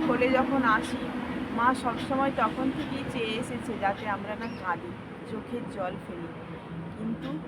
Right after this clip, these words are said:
মাই একমাত্র যে আমাদেরকে কখনোই কাঁদতে দেয় না। আর অনেক, প্রত্যেকটা মানুষ দেখবেন আমরা কাঁদলে আসি, কখনোই তার আপনজন নয়,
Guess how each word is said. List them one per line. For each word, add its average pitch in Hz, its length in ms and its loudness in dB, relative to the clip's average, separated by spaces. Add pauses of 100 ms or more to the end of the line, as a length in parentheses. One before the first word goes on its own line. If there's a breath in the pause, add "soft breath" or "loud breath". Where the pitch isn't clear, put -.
(1000)
মাই 208 300 0
একমাত্র 214 720 -2 (580)
যে 220 100 0
আমাদেরকে 202 500 2
কখনোই 160 560 2
কাঁদতে 165 440 4
দেয় 170 260 4
না। 160 60 2 (1160)
আর 196 160 6
অনেক, 196 280 4 (160)
প্রত্যেকটা 160 560 4
মানুষ 214 440 8 (140)
দেখবেন - 400 2
আমরা 214 320 4 (240)
কাঁদলে 214 400 4
আসি, - 640 4
কখনোই 196 480 6
তার 214 140 8
আপনজন 190 680 6
নয়, 156 300 4